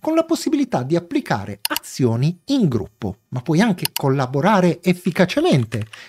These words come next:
Centralizza tutte le informazioni in un unico luogo inviando email, taggando colleghi e aggiungendo note e allegati tramite il chatter. Collabora in tempo reale con più colleghi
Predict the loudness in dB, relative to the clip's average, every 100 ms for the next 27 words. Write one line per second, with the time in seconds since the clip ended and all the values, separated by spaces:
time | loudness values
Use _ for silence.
0 | -8 -4 -2 0 2 2 0 -2 -4 -2
1 | -2 2 4 4 4 0 0 0 -2 -2
2 | 2 2 2 2 2 2 2 2 4 4
3 | 4 2 -2 -4 -10 -4 0 2 2 0
4 | -4 -4 -4 0 0 2 2 0 0 -4
5 | -2 0 0 0 2 2 2 0 0 -2
6 | -4 -4 -2 -2 -2 -2 -4 -6 -4 -2
7 | -2 -2 -2 -4 0 2 2 2 -2 -6
8 | -4 -6 -8 -12 -4 -2 0 2 2 0
9 | -4 -6 -12 -12 -12 -16 _ _ _ 0
10 | 0 2 0 0 -2 -2 0 0 0 0
11 | 0 2 2 4 2 0 -4 -2 -2 -2
12 | 0 2 4 4 2 0